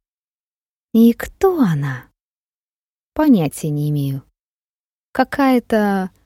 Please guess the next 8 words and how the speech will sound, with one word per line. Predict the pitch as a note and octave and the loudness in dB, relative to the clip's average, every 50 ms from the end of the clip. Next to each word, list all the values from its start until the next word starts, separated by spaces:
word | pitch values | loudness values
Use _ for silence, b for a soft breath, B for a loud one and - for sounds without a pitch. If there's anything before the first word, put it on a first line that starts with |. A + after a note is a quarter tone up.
| _ _ _ _ _ _ _ _ _ _ | _ _ _ _ _ _ _ _ _ _
Он | - G#3+ G#3 G3+ G3+ F#3+ | -2 0 0 0 0 0
потянулся | - G#3 G3 - - G3+ G3+ G3 F#3+ F#3+ - - F#3+ | -2 -4 -4 -2 0 0 0 0 -2 -4 -4 -6 -8
к | - - | -8 -6
постографу | - G3 - - - - A#3 G#3 G3 G3+ F#3+ - - G3 | -6 -6 -6 -4 -4 -4 -2 -2 -2 -4 -6 -6 -6 -6
и | F#3 | -4
зачитал. | E3+ F#3+ - - - - - E3 D#3 D3+ D3+ D3+ - _ _ _ _ _ _ _ _ _ _ _ _ - | -4 -6 -8 -8 -10 -10 -8 -8 -6 -6 -8 -10 -12 _ _ _ _ _ _ _ _ _ _ _ _ -2
"Таисия | - B3+ B3 B3 A#3+ A#3 A3+ G#3 - - - A3+ G#3+ G#3+ | 2 4 4 4 4 4 2 0 -2 -2 0 2 2 2
Блэквуд. | G#3 G3+ A3 G#3 D#3+ C3+ - - - C#3 C3+ C3+ - - - | 2 2 2 2 2 0 -4 -6 -10 -10 -10 -10 -12 -16 -20